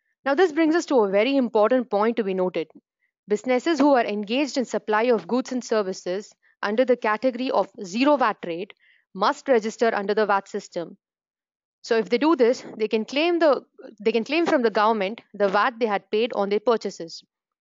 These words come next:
On the other hand, businesses supplying exempted goods and services will not be able to reclaim the vat incurred on their purchases. Standard supply.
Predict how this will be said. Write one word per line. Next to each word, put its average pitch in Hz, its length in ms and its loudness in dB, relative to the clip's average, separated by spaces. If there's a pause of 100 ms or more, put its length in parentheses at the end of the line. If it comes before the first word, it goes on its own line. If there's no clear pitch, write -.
(600)
On 214 100 0
the 190 120 0
other 226 220 2
hand, 220 340 -4 (340)
businesses 269 500 -2
supplying 233 520 -2
exempted 247 580 -2
goods 233 240 -2
and 208 120 -4
services 208 680 -4 (180)
will 190 140 0
not 208 340 2
be 269 220 0
able 214 180 0
to 214 100 2
reclaim 233 420 -2
the 233 120 0
vat 175 300 0 (240)
incurred 202 340 0
on 185 120 2
their 214 100 0
purchases. - 640 -4 (2250)
Standard 233 440 -2
supply. - 380 -6